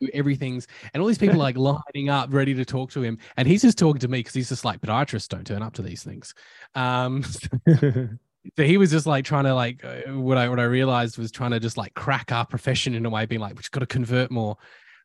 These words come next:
Speaker 1: But th-, yeah, there's a replacement effect when, a-, and because it's like, "Oh, well, now that we re-understand pain, we've re-understand we need to see the individual." All of this old research goes out, out the window.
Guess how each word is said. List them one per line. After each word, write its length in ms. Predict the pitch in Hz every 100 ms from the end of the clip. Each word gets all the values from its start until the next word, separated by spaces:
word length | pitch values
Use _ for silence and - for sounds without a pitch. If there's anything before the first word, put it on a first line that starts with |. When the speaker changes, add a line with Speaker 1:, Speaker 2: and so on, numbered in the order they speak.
| -
Speaker 1:
But 300 | 139 151 - _ _ _ _ 156
th-, 140 | 156
yeah, 320 | 160 156 139 156
there's 220 | 151 143
a 40 |
replacement 640 | 143 - 165 175 - 107
effect 600 | 120 - 113 - - - - _ _ _ -
when, 560 | 127 127 123 120 120 -
a-, 40 | 123 123 -
and 340 | 127 123 117 -
because 180 | 123 135
it's 160 | 123 131
like, 140 | 117
"Oh, 100 | 139
well, 180 | 131 120
now 200 | 127 135
that 60 |
we 120 | 120 117
re-understand 720 | 131 127 117 - 117 110 -
pain, 320 | 135 139 127
we've 160 | 117
re-understand 480 | 135 127 113 - 120
we 60 | 117
need 100 | 117
to 80 | 113
see 180 | 123
the 160 | 117 113
individual." 720 | 113 107 127 120 113 110 113 - - - -
All 240 | 156 165
of 60 | 143
this 160 | 127
old 180 | 127 120
research 480 | 117 120 - 113 110
goes 380 | 113 110 107 101 -
out, 240 | 131 131 - _
out 200 | 127 127
the 80 | 117
window. 720 | 117 127 120 113 113 113